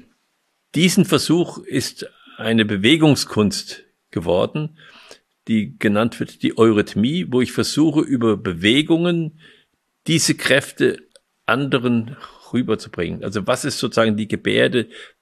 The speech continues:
die am besten zu diesen Kräften passt? Und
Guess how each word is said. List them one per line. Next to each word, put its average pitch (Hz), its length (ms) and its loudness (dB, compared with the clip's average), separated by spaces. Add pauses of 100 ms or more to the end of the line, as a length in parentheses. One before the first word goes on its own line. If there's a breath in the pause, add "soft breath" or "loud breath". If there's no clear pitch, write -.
die 120 140 -4
am 98 180 0
besten 120 680 -2
zu 107 240 -4
diesen 110 380 -4
Kräften - 400 -8
passt? - 460 -10 (1900 loud breath)
Und 143 340 0